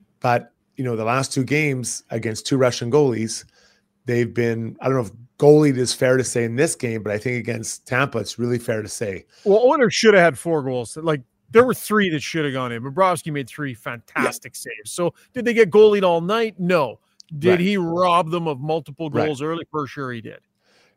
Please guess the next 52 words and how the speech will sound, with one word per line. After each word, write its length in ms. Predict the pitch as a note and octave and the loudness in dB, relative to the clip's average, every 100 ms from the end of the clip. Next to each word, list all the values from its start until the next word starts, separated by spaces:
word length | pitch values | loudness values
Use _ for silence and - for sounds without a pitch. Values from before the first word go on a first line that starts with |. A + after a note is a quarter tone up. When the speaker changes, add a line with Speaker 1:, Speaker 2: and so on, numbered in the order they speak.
| _ | _
Speaker 1:
But 200 | B2 B2 | -4 -4
you're 180 | C#3+ C3+ | 0 2
not 200 | D3 D3+ | 2 2
getting 220 | C#3+ C3+ B2 | 0 0 0
a 60 | |
goalie 200 | A#2+ A#2 | 0 0
of 60 | G#2+ | 0
that 200 | G#2 G2+ | -4 -4
caliber 600 | G#2 G#2 G#2 E2+ E2+ F#2 _ _ - | -4 -2 -2 -6 -16 -20 _ _ -6
in 140 | A#2+ | -4
a 60 | A2+ | -4
trade. 480 | - G#2+ F2 F2 - _ - | -4 -4 -6 -12 -20 _ -12
Um, 640 | G2 F#2 F2+ F2+ F#2 - _ - | -10 -8 -12 -16 -18 -20 _ -8
and 180 | A2+ | -4
you 120 | A2+ C3 | -2 -2
see 160 | - | -2
Soros, 440 | A#2+ A#2+ A2 G#2+ - | -2 -2 -2 -4 -6
I'm 160 | G2 G2+ | -8 -8
sorry, 300 | - F#2+ E2+ | -8 -8 -6
that's, 340 | F2+ G2 - - | -8 -8 -10 -4
I 140 | A#2 | -2
don't 180 | C3 B2+ | 0 -2
believe 200 | G#2 G#2 | -4 -8
that's 200 | F2+ F2+ | -8 -12
gonna 180 | - F#2 | -14 -14
happen. 360 | F2+ F2 G2 F2+ | -12 -12 -14 -18
And 120 | F2+ | -16
the 60 | |
Speaker 2:
No, 100 | F#2+ | -4
Speaker 1:
cost 220 | A3+ - F#3+ | 2 2 2
Speaker 2:
that's 200 | F3 F#3+ | -2 -4
Speaker 1:
would 100 | D3+ | -6
Speaker 2:
a, 40 | |
Speaker 1:
be 80 | C3 C3+ E3 | -8 -18 -14
Speaker 2:
you 60 | |
know, 100 | D3+ | -12
that's 100 | B2 | -6
Speaker 1:
crazy. 320 | C#3+ B2+ A#2+ A2+ _ | 2 2 2 -12 _
Speaker 2:
a, 60 | _ - | _ -20
yeah. 160 | A2 G#2+ _ - | -20 -20 _ -10
Speaker 1:
So 260 | - C#3+ | 2 6
Speaker 2:
A 20 | C3+ | 8
lot 180 | G#3 | 6
of, 100 | C#4+ - | 2 -4
a 60 | A#3 | -2
lot 160 | G#3 B3+ | -2 -2
of 60 | |
people 200 | A#3+ G#3+ | -4 -2
are 40 | F#3+ | -2
asking 220 | F3 F3 | -2 -4
about 140 | D3+ | -6
Raanta 520 | B2+ A2+ B2+ B2+ E3 | -6 -8 -8 -8 -10